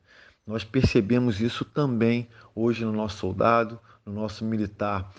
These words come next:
que vai se renovando, como agora a entrada dos nossos recrutas, que aconteceu no dia primeiro de março.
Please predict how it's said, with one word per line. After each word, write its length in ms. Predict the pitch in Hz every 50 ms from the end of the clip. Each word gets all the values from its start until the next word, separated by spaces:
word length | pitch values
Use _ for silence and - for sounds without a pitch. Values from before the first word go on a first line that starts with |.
| - _ _
que 100 | _ 120
vai 160 | 104 123 131
se 140 | 131 - 127
renovando, 680 | 120 131 131 131 123 110 92 98 117 123 123 120 113 104
como 240 | 98 - 113 113 113
agora 300 | 107 98 107 113 117 113
a 20 |
entrada 380 | 107 98 104 - 107 113 101 95
dos 120 | 95 98 104
nossos 280 | 104 107 107 - -
recrutas, 500 | - 98 98 95 - 117 120 - - 101
que 60 | -
aconteceu 460 | 110 - - 110 104 110 101 - 107 104
no 60 | 104
dia 140 | 101 110 104
primeiro 340 | - - 98 98 101 104
de 100 | 101 98
março. 500 | 101 95 95 98 92 87 80 - - -